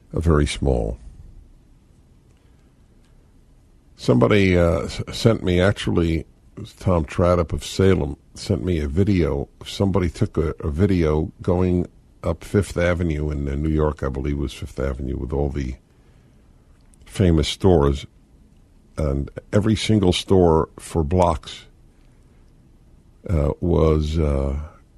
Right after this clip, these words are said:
had boarded up the smashed glass. You don't see the effects.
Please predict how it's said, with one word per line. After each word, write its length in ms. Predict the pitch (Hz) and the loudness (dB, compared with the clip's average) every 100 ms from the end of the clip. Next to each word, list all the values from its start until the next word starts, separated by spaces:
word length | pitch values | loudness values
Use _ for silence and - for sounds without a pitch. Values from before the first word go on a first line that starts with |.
| _ _ _ - - | _ _ _ -14 -4
had 340 | 87 69 85 | -4 -4 2
boarded 420 | 110 110 104 95 | 4 6 4 2
up 280 | - 92 - | 2 0 -2
the 120 | - | -6
smashed 540 | 82 - 87 87 82 - | -6 -2 0 2 0 -6
glass. 600 | - 85 78 64 - - _ _ _ _ _ _ _ _ _ _ - _ _ _ _ _ - | -4 0 0 -2 -10 -20 _ _ _ _ _ _ _ _ _ _ -20 _ _ _ _ _ -8
You 140 | 120 110 | 0 2
don't 220 | 131 113 | 4 2
see 240 | - 123 | 0 0
the 180 | 107 95 | 2 0
effects. 640 | 80 - 85 76 - - | -2 0 0 0 -10 -14